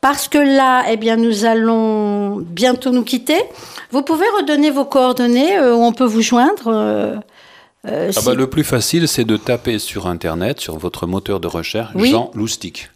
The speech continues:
Speaker 1: D'accord.
Speaker 2: Il n'y a que moi référencé. Enfin, avant, il y avait un petit chat et puis un étalon. <laughs> Il n'y a plus d'étalon, il n'y a plus le petit chat. Il n'y a plus que moi. Donc, vous tapez Jean Loustic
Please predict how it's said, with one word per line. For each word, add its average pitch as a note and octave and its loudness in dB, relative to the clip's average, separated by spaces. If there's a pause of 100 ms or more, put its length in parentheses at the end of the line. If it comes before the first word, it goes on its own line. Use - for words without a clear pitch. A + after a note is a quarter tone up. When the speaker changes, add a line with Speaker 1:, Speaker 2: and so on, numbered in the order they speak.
(160)
Speaker 1:
D'accord. F#3+ 0
Speaker 2:
Il F2+ -8
n'y G2 0
a F#2+ -2
que G2 -2
moi F#2+ 0
référencé. F#2 -4
Enfin, F2 0
avant, F#2+ 0
il F#2+ -4
y F2+ -2
avait E2+ -4
un E2 -6
petit E2 -10
chat G2+ -2
et E2+ -4
puis - -6
un F2 -2
étalon. E2+ 0
<laughs> - -2 (440)
Il - 0
n'y - 2
a - 0
plus G#2+ -2
d'étalon, A2+ 0
il G#2+ -6
n'y C3 0
a G#2+ -2
plus G#2 -4
le G2 0
petit F#2 -8
chat. A2 -2 (360)
Il G2+ -6
n'y G2+ -2
a F#2+ -2
plus G#2 -8
que A2 -4
moi. G2 -2
Donc, E2 -6
vous F#2 -8
tapez F2+ -2
Jean G#2 -2
Loustic A#2 -6